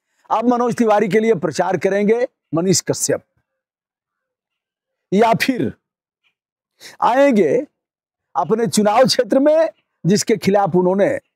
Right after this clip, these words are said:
कमर कसा था, बिगुल बजाया था, जिसे खराब बता रहे थे, कुछ नहीं किया इसने, उसके खिलाफ अब प्रचार करेंगे। नाम है संजय जायसवाल,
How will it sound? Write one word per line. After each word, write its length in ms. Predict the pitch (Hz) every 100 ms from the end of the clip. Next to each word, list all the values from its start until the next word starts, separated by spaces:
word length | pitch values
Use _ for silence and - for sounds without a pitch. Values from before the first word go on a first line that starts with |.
| _ _ _ _ _ _
कमर 260 | 214 240 277
कसा 300 | 196 220 -
था, 180 | 185 233
बिगुल 380 | 190 170 226 262
बजाया 300 | 240 233 240
था, 240 | 240 - 254
जिसे 540 | 180 156 226 160 117 _ _ _ _ -
खराब 340 | 208 233 294
बता 300 | 269 254 240
रहे 200 | 254 247
थे, 160 | 233 262
कुछ 280 | - 202 -
नहीं 220 | 220 226
किया 240 | 214 208
इसने, 420 | 180 143 165 226 - _ _ -
उसके 280 | 180 - 214
खिलाफ 400 | - 160 151 -
अब 60 | -
प्रचार 300 | 120 - 104
करेंगे। 360 | - 95 95 - _ _ _ - -
नाम 380 | 160 190 220 240
है 160 | 196 233
संजय 400 | - 185 180 185
जायसवाल, 600 | 160 139 - 170 240